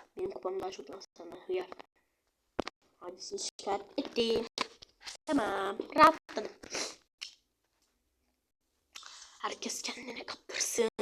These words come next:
Onlar raklara, onlar ra-, ra-, ra-, ra-. Kayıttan çıktım ben biraz.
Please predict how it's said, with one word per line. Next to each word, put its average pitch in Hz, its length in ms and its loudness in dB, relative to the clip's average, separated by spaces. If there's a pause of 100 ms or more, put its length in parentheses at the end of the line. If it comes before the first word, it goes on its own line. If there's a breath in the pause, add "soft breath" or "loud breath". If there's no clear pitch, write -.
(240)
Onlar 196 420 2
raklara, 196 600 2
onlar 196 220 4
ra-, 185 300 8
ra-, 202 200 10
ra-, - 160 0
ra-. - 100 0 (4000 loud breath)
Kayıttan 240 680 4
çıktım - 380 0
ben 277 200 4
biraz. 247 200 4